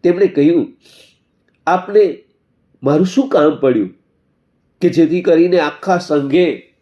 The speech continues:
આ પ્રકારે કાયોત્સર્ગ કર્યો?" સંઘે કહ્યું કે આ સાધ્વીને સિમંદર સ્વામી પાસે લઈ જાઓ. દેવીએ કહ્યું,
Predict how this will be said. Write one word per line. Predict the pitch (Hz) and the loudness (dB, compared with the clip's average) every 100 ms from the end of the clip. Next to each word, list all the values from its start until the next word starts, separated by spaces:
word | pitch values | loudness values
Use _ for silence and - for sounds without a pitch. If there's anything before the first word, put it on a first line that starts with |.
| _ | _
આ | 139 151 | -4 -4
પ્રકારે | 156 151 156 180 185 | -2 -2 -2 -2 -2
કાયોત્સર્ગ | 135 139 147 - 185 180 143 | -2 0 -2 -2 -2 -2 -4
કર્યો?" | 123 110 92 _ _ _ _ _ _ _ _ _ _ _ _ _ _ _ | -4 -6 -8 _ _ _ _ _ _ _ _ _ _ _ _ _ _ _
સંઘે | 147 139 131 143 - _ _ _ _ _ _ _ _ _ | -4 -4 0 -2 -2 _ _ _ _ _ _ _ _ _
કહ્યું | 185 214 123 - _ _ _ _ - | -2 0 -2 -8 _ _ _ _ -4
કે | 143 | -4
આ | - 131 | 0 -2
સાધ્વીને | 127 110 120 98 147 165 151 - _ _ _ _ _ _ _ | -2 -4 -4 2 2 4 0 -2 _ _ _ _ _ _ _
સિમંદર | - - 147 151 135 | -8 0 2 2 0
સ્વામી | 151 151 127 131 | -2 0 0 0
પાસે | 143 117 135 139 | 0 -2 0 -2
લઈ | 151 151 | 0 0
જાઓ. | 87 - _ _ _ _ _ _ _ _ _ _ _ _ 143 | -2 -8 _ _ _ _ _ _ _ _ _ _ _ _ 2
દેવીએ | 139 151 139 | 4 4 2
કહ્યું, | 143 151 151 92 | 2 2 2 -2